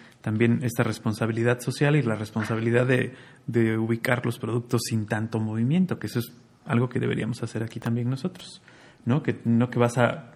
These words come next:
un súper y encuentras sandía todo el año, vas a un súper y encuentras naranja todo el año, y la naranja la trajeron, eh, se consumieron no sé cuántos litros de diésel para poder traer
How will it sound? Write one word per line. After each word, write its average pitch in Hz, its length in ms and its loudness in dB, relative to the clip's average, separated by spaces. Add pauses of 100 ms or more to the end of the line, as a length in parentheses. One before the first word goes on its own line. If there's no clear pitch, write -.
un 131 100 2
súper 147 300 4
y 139 40 4
encuentras 120 400 2 (200)
sandía 113 400 4
todo 120 160 4
el 139 100 6
año, 127 300 2 (380)
vas 113 220 -2
a 120 40 2
un 117 60 2
súper 120 300 -4
y 110 40 -4
encuentras 110 420 -4
naranja 113 640 -2
todo 113 160 0
el 123 80 2
año, 135 320 -2
y - 280 -4 (160)
la 127 120 -2
naranja 117 320 2
la 110 100 2
trajeron, 117 600 2 (580)
eh, 120 140 -4
se - 140 -6
consumieron 123 840 4
no 120 100 2
sé 120 80 -2
cuántos 117 260 0
litros 120 280 2
de 113 100 4
diésel 135 380 6
para - 220 0
poder 110 240 -4
traer 113 360 -2